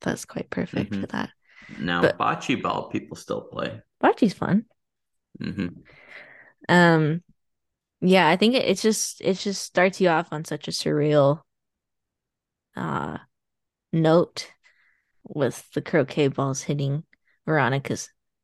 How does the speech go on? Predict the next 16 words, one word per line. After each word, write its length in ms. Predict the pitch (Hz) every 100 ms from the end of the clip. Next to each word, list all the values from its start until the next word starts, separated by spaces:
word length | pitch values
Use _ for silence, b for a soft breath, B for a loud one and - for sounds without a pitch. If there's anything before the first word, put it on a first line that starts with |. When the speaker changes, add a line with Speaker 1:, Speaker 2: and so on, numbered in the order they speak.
| _ _
Speaker 1:
head 520 | - 170 143 156 175
that's 180 | - 175
been 160 | - 156
<laughs> 20 |
buried 360 | 180 185 170 175
in 180 | 175
the 80 | 175
Speaker 2:
Right. 260 | - - 185
Speaker 1:
ground. 200 | 208 208 -
<laughs> 880 | 349 269 240 247 233 - - 277
Speaker 2:
<laughs> 0 | -
Speaker 1:
It 120 | 185
kinda 220 | 214 196
starts 340 | - 180 190
you 100 | 190
off 220 | 175 170